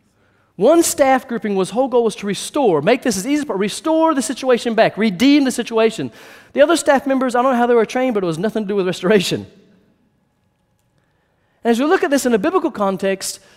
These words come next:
we see that this is exactly what the Father is doing with us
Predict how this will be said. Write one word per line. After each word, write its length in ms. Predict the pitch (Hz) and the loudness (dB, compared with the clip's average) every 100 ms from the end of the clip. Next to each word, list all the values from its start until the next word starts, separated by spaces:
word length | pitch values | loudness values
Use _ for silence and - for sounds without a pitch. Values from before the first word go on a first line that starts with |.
| _ - | _ -4
we 100 | 247 | 0
see 240 | 240 349 339 | 4 6 6
that 180 | 214 196 | 4 2
this 200 | 320 277 | 0 2
is 80 | |
exactly 500 | 233 190 262 311 330 | 0 0 0 2 0
what 140 | 277 247 | -4 -4
the 80 | 202 | -6
Father 560 | - 240 254 262 262 | -6 -6 -4 -2 -2
is 160 | 214 165 | -2 -4
doing 300 | 233 233 214 | -6 -4 -4
with 120 | 175 | 0
us 320 | 185 196 - | 0 0 -6